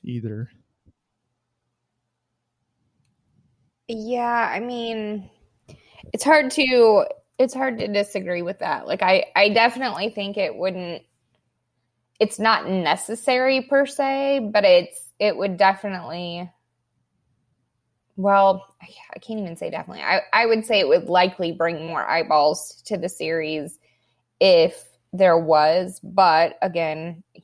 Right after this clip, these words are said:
Speaker 2: I, I don't know now because everything is kind of different with the climate of the world these days. So it's kind of hard to say if it would,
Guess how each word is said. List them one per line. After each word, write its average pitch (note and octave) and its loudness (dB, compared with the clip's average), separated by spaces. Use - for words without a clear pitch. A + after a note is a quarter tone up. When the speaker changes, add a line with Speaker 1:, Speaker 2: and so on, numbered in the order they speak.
Speaker 2:
I, E3+ -8
I F#3 -2
don't F3+ -6
know G3 0
now C3 -4
because E3 -4
everything F#3+ -2
is E3+ -8
kind F3+ -6
of D#3+ -6
different B3 -2
with F3+ 0
the E3+ -6
climate F3 -4
of D#3 -2
the D3+ 0
world G3+ 4
these A3 0
days. A#3+ 4
So E3+ 0
it's D#3+ -2
kind D#4+ -4
of D#4 -4
hard C4+ 2
to G#3+ 2
say A#3 2
if F#3+ 0
it F#3 0
would, F3 -2